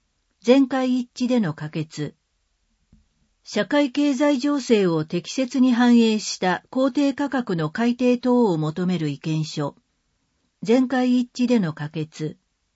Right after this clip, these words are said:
熱中症対策にかかる労働環境整備のための財政的支援を求める意見書。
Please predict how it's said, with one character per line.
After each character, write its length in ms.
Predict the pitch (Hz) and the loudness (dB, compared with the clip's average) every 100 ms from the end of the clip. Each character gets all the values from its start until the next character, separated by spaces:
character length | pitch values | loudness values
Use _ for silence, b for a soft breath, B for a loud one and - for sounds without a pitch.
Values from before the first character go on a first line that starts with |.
| _ _ _ _ _ _ _ _ - | _ _ _ _ _ _ _ _ -6
熱 240 | 196 190 | -4 -4
中 220 | - 294 | 0 0
症 260 | 247 294 285 | 0 0 -2
対 240 | 269 285 | 0 -2
策 300 | 247 208 185 | -2 -4 -4
に 120 | 170 160 | -6 -6
か 180 | 180 | -8
か 140 | 180 185 | -4 -2
る 220 | 170 156 | -2 -2
労 200 | 226 269 | 4 4
働 220 | 269 277 262 | 4 0 0
環 220 | 285 285 | 0 2
境 220 | 233 190 | 0 0
整 280 | 180 269 269 | -2 0 0
備 160 | 233 | 0
の 140 | 190 170 | 0 -2
た 120 | 175 | -4
め 140 | 170 | -4
の 220 | 165 151 151 | -2 -4 -2
財 220 | 220 254 | -2 -2
政 280 | 247 262 254 | 0 -2 -2
的 200 | 247 - | -6 -8
支 240 | - 247 | -6 2
援 160 | 247 240 | 4 6
を 80 | 240 | 6
求 280 | 240 240 240 | 4 4 4
め 120 | 240 | 4
る 140 | 175 | 2
意 120 | 147 | -4
見 260 | - 165 165 | -4 -6 -6
書。 320 | 156 151 139 | -8 -8 -10